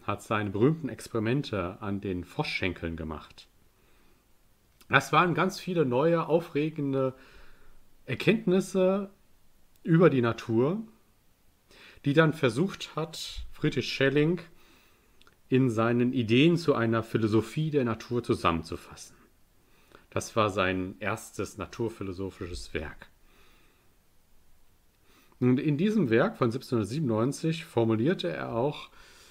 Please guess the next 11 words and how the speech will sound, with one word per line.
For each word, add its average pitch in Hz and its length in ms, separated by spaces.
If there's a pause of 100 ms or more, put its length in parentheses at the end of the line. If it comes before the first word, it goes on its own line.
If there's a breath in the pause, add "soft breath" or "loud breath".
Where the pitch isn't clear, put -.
(880 soft breath)
seine 113 400
grundsätzlichen 175 640
Ideen 127 680
zur 139 140
Naturphilosophie 165 1200 (420 soft breath)
und 139 220
seine 131 300
Kritik - 580 (560)
sowohl 117 420
an 165 140
Fichte 185 640